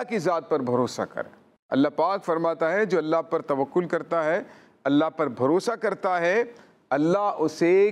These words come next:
کافی ہوتا ہے۔ تو مشکل میں، پریشانیوں میں اپنے معاملات اللہ پر چھوڑ کے دیکھیے، اللہ آپ کو کافی ہوگا،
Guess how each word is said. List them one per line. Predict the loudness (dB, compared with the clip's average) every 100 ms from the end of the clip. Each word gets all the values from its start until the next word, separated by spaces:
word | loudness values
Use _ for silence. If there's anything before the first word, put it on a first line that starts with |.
| 0
کافی | -2 -2 0 0 2
ہوتا | 2 2 0 0
ہے۔ | 2 2 2 2 -2 -6 -20 _ -2
تو | 2 2
مشکل | 0 -2 0 2
میں، | 2 2 2
پریشانیوں | 0 0 0 0 -2 0 2 2 2
میں | 2 2 2 0 -6 -18 -6
اپنے | -4 0 0
معاملات | 2 2 0 0 2 2 0 0
اللہ | -2 0 -2 0
پر | 0 0
چھوڑ | 0 2 2 2
کے | 2 2
دیکھیے، | 2 0 0 2 2 0 -4 -12 -20 _ -6
اللہ | -2 0 2
آپ | 0 -2
کو | -2 -2
کافی | -2 -2 2 2
ہوگا، | 2 2 0 0